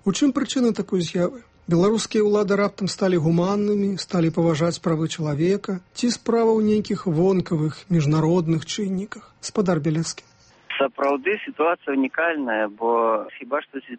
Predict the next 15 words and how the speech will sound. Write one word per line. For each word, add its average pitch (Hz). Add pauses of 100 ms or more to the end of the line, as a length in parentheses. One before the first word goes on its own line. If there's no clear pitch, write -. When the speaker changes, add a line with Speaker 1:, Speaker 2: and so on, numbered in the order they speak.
Speaker 2:
тысячы 151
першага 131
года 127
ў 117
нас 113
не 113
было 120
ніводнага 113
яшчэ 104
дня, 156 (220)
каб 113 (320)
нехта 131
не 131
сядзеў 120 (280)
у -